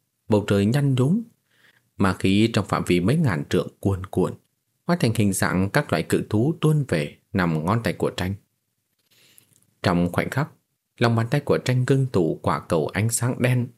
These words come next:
đường kính bảy tám trượng, tỏ ra uy năng kinh người. Trụ giật mình thét lên: "Nhớ cẩn thận, đừng làm tổn thương ma đản."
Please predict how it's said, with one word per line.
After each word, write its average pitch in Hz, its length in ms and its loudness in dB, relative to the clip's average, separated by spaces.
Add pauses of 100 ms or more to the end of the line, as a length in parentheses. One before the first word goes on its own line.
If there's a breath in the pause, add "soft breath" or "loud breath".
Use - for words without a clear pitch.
(160)
đường 110 160 2
kính 151 360 2
bảy 73 180 -2
tám 156 260 -2
trượng, - 260 0 (500)
tỏ 92 160 0
ra 98 80 -2
uy 104 220 2
năng 92 300 0
kinh 120 180 2
người. 87 200 -2 (800)
Trụ 104 260 4
giật 104 240 -2
mình 90 160 2
thét 147 200 -2
lên: 110 220 -2 (420)
"Nhớ 147 160 2
cẩn 90 140 0
thận, 98 220 -2 (380)
đừng 120 180 2
làm 123 140 0
tổn 113 220 0
thương 110 200 2
ma 135 120 2
đản." 78 300 -4